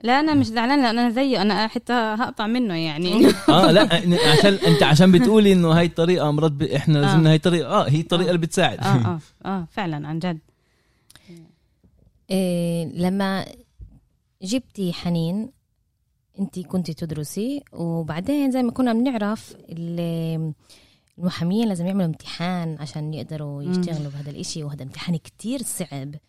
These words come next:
Speaker 3: وبعدين تعملي ستاج. إيه،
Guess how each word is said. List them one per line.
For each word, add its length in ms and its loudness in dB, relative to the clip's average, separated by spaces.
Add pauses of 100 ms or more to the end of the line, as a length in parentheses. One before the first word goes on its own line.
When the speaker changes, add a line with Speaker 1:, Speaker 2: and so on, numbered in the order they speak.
(400)
Speaker 3:
وبعدين 240 -4
تعملي 280 -6
ستاج. 420 -10 (840)
إيه، 540 -4